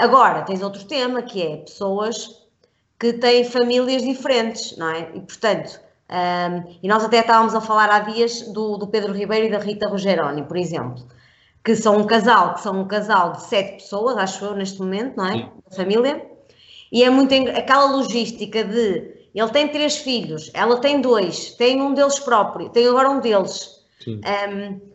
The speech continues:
Speaker 1: como é que é aquela dinâmica, não é? Eh, eu já nem digo em termos
Speaker 2: Sim,
Speaker 1: de
Speaker 2: agora são
Speaker 1: organização.
Speaker 2: oito.
Speaker 1: Exato.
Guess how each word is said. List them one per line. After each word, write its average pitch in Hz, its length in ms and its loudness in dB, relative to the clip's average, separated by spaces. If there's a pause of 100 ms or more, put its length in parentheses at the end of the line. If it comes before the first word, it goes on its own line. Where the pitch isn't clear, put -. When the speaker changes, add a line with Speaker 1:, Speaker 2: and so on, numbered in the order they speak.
(200)
Speaker 1:
como 262 140 0
é 294 100 2
que - 160 2
é 285 80 6
aquela 294 340 4
dinâmica, 269 680 0
não 226 160 -4
é? 170 280 -6 (460)
Eh, 196 500 -4
eu - 60 -6
já 339 120 -2
nem 277 120 0
digo 220 180 -4
em 247 80 0
termos 247 240 0
Speaker 2:
Sim, 262 80 2
Speaker 1:
de 254 40 4
Speaker 2:
agora - 200 4
são - 100 -8
Speaker 1:
organização. - 300 0
Speaker 2:
oito. 123 140 -10 (1160)
Speaker 1:
Exato. 185 360 -2